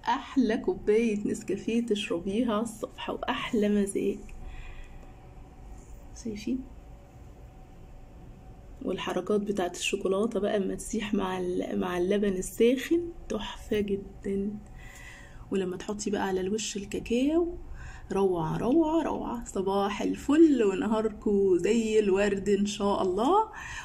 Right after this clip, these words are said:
وان شاء الله تجربوه ويعجبكم. شايفين الرغوه قد ايه يا جماعه؟ يعني حوالي نص الكوبايه، يعني من اول هنا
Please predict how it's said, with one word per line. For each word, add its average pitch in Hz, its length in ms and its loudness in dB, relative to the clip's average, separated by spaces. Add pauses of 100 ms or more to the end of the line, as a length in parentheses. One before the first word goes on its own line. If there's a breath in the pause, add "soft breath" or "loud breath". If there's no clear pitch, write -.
(100)
وان 196 60 2
شاء - 180 2
الله 208 140 4
تجربوه 196 560 6
ويعجبكم. - 480 4 (1800)
شايفين 226 340 0
الرغوه 240 340 2
قد 196 140 -2
ايه 247 180 2
يا 247 60 4
جماعه؟ 262 380 2 (140)
يعني 202 300 0
حوالي 262 420 4
نص 285 300 2
الكوبايه، - 560 2
يعني 208 200 0
من 202 200 0
اول 311 300 6
هنا 440 300 2